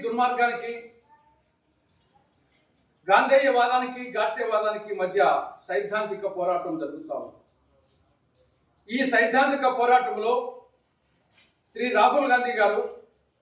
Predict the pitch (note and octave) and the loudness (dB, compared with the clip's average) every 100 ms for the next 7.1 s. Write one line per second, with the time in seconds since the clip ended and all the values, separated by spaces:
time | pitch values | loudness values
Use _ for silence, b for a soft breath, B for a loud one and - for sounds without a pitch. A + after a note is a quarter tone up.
0 | _ _ A3+ A#3+ G#3+ G#3+ C4 C4 B3+ B3+ | _ _ -10 -6 -2 -2 0 0 0 -4
1 | B3 G#3+ A#3+ A3+ A3+ G3+ G3 - G#3+ G#3 | -4 -2 -2 0 0 0 0 -2 -4 -6
2 | F#3+ G#3 A3+ - - _ _ _ F#3 A#3+ | -2 -2 -2 -8 -16 _ _ _ 0 0
3 | B3 B3 A3+ G#3+ G#3+ F#3+ - - - _ | 0 -4 -2 -2 0 -2 -2 -8 -16 _
4 | _ _ - G#3+ A#3+ B3+ B3+ A#3+ A#3 A#3 | _ _ -8 -6 2 2 4 -2 -2 -2
5 | G3+ A#3+ A#3+ A#3 G#3 G#3+ G#3+ A3+ A#3 - | -2 -4 -4 -8 -6 -6 -4 -6 -8 -20
6 | - _ _ _ D#3 A3 C4 C4+ C4+ B3 | -20 _ _ _ -2 0 0 -2 0 2
7 | A#3+ | 4